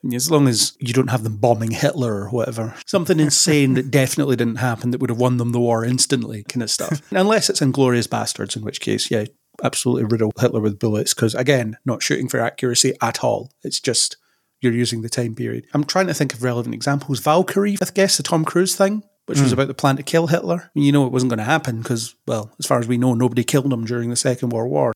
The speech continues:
Speaker 1: I don't know much about my aerial campaigns during the Second World War, so I don't know what this will be taking on. It might just be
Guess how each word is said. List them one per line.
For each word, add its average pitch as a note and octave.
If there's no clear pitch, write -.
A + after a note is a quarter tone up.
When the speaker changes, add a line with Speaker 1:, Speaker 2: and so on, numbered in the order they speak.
Speaker 1:
I D#3
don't F3
know D#3
much D#3
about D3
my B2+
aerial C3+
campaigns C3
during B2
the A2+
Second A#2+
World A2+
War, B2
so -
I -
don't C3
know A2+
what G#2+
this -
will C3+
be A#2
taking D#3
on. A#2
It F#3
might B3
just -
be B2